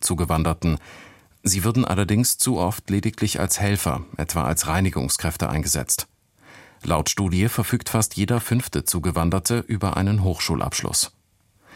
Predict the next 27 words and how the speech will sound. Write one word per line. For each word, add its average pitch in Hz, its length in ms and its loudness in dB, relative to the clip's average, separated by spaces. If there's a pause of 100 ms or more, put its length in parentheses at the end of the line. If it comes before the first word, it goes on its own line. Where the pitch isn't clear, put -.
(340)
Laut 87 220 0
der 101 80 4
Studie 113 360 2
steht 127 220 0
der 110 100 4
deutsche 98 320 2
Arbeitsmarkt 87 600 2
vor 78 180 2
allem 98 300 4
wegen 92 320 2
der 85 100 2
zunehmenden 90 640 2
Alterung 85 500 2
der 76 80 -2
Bevölkerung 76 680 0
vor 80 200 0
großen 76 380 -2
Herausforderungen. 73 880 0 (680)
Unter 92 240 4
dem 85 140 4
Strich 104 380 0
fehlten 101 440 2
binnen 98 280 4
eines 92 360 2
Jahres 76 440 0 (280)
fünfundsiebzigtausend 104 1300 -2
Beschäftigte. - 640 -4